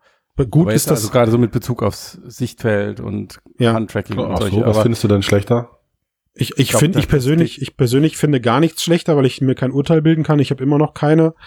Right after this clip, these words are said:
Speaker 1: außer halt ein paar Mal aufgehabt, aber das, was ich grad so aus dem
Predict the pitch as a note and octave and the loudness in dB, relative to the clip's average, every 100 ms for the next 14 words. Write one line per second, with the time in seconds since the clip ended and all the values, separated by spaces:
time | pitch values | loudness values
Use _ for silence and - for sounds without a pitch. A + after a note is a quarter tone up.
0 | - - - _ - B2 - C3 C3 A#2 | -20 -20 -20 _ -8 -4 0 2 0 0
1 | C3+ C3+ B2 C#3 C3+ C#3 B2 A#2 A2+ - | 2 2 0 0 -2 -2 -2 0 0 0
2 | - A#2 A#2 - A#2 A2+ B2 A#2 - A#2 | -2 -2 -2 -2 -4 -4 -4 -4 -2 0
3 | A2 | 0